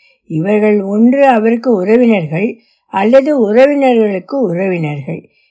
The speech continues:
இவர்கள் யாவருமே நல்ல நிலைமையில்தான் இருக்கிறார்கள். அப்படி ஏதேனும் குறைவு ஏற்பட்டால் கல்லூரி நிதி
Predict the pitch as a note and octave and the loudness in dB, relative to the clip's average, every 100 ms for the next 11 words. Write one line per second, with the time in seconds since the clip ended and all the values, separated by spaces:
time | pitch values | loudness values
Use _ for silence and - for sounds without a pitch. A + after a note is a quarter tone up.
0 | _ F3 F3 E3+ E3+ D#3+ E3 G3+ C4 C#4+ | _ -8 -4 -4 -4 -2 -2 2 2 2
1 | C#4 C4+ C#4+ D4+ A3+ F#3+ B3+ C4+ A3+ A3+ | -2 0 0 0 -2 0 0 0 0 2
2 | A#3 G#3 F#3+ F3 F3 A3 A3+ F3+ G#3 F#3 | 0 0 -4 -6 -4 -2 -2 -4 -6 -6
3 | D#3+ D#3 D#3 D#3+ E3+ _ _ _ _ - | -4 -6 -6 -8 -10 _ _ _ _ -12
4 | E3+ - D4+ D#4 D4+ C#4+ C#4+ C#4 C#4 A#3+ | -12 -2 -2 0 2 2 2 -2 -2 -4
5 | A#3 B3 C#4+ C4+ A#3 A3+ A3+ G#3+ A3 A3+ | 0 0 0 0 0 -2 -8 -4 -2 -2
6 | A#3+ G#3+ F#3+ B3 D4 C4 B3 G3+ F3+ F#3+ | -2 -4 0 0 0 -2 -2 -2 -4 -4
7 | A3+ A3+ | -4 -6